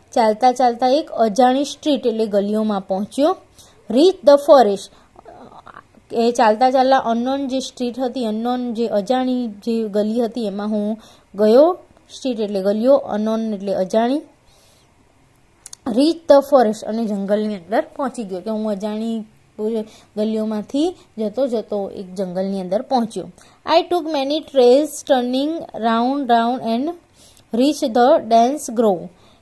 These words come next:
કે હું, અ, મેં ઘણા, મેં ઘણા બધા જે અજાણ્યા જે રસ્તા હોય, બરાબર, વળાંકો લીધા અને પછી, મ, round ને round એટલે કે એકદમ ગોળ ગોળ ફર્યો,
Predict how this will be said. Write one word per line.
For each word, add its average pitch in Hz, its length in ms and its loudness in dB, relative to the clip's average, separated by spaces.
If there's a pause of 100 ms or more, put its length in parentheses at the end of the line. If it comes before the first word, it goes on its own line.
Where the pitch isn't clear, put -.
(120)
કે 269 100 0
હું, 269 360 0 (540)
અ, 214 180 0
મેં 240 300 0
ઘણા, 226 300 -2 (240)
મેં 254 340 2
ઘણા 240 320 0
બધા 262 260 2
જે 240 420 0 (600)
અજાણ્યા 226 520 0
જે 214 180 -2
રસ્તા 214 320 -2
હોય, 220 240 -2 (360)
બરાબર, 269 280 2
વળાંકો 220 520 0
લીધા 214 460 -2
અને 190 280 -6 (280)
પછી, 208 480 -4
મ, 196 280 -6 (460)
round 220 380 0
ને 220 100 0
round 208 300 -2
એટલે 208 120 -8
કે 214 120 -10
એકદમ 214 460 -4
ગોળ 214 240 -2
ગોળ 214 200 -2
ફર્યો, 220 400 0